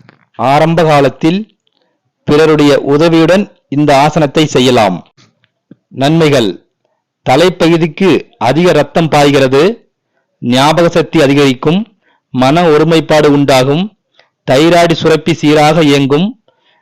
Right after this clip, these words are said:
இரத்த நாளங்கள் சுத்தமடையும். ஹாலாசனம். செயல்முறை: ஒரு விரிப்பின் மீது மல்லாந்து படுத்துக்கொள்ள வேண்டும். மூச்சை இழுத்தபடி இரண்டு கால்களையும் ஒன்று சேர்த்து தொண்ணூறு டிகிரி மேலே உயர்த்தவும்.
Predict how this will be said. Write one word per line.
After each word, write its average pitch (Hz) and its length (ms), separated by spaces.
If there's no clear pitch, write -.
இரத்த 135 380
நாளங்கள் 160 480
சுத்தமடையும். 131 720
ஹாலாசனம். 139 640
செயல்முறை: 139 420
ஒரு 135 140
விரிப்பின் 160 420
மீது 151 200
மல்லாந்து 143 440
படுத்துக்கொள்ள 139 540
வேண்டும். 123 360
மூச்சை 175 480
இழுத்தபடி 160 600
இரண்டு 175 460
கால்களையும் 165 640
ஒன்று 165 240
சேர்த்து 170 440
தொண்ணூறு 180 460
டிகிரி 185 300
மேலே 170 300
உயர்த்தவும். 135 600